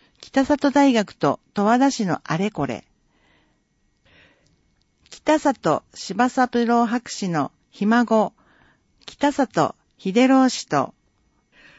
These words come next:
前十和田市長の小山田久志氏による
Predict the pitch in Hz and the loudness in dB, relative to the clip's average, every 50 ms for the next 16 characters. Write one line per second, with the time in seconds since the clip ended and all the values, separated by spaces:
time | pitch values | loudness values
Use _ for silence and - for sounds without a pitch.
0 | _ _ _ _ _ _ _ - - _ _ - - - 320 349 330 247 185 - | _ _ _ _ _ _ _ -20 -20 _ _ -12 -2 2 4 4 4 4 2 -2
1 | - - _ - 202 214 233 240 247 226 247 247 - - - - 208 202 185 165 | -6 -12 _ -4 0 2 2 2 2 2 2 0 -2 -4 -8 -4 -2 -2 -2 -2
2 | 156 151 135 - - - _ _ _ _ _ _ _ _ - 185 226 262 285 269 | -2 -4 -6 -6 -8 -12 _ _ _ _ _ _ _ _ -4 0 2 2 4 4
3 | 269 277 262 247 254 247 220 220 - - - - - - 302 285 - - 214 208 | 4 4 4 4 2 2 0 -2 -6 -14 -20 -14 -4 -2 -2 -2 -2 -4 -6 -8
4 | 190 - - 226 214 190 175 165 156 147 147 147 151 156 - - | -6 -4 -2 0 0 0 0 -2 -4 -4 -4 -4 -4 -6 -6 -8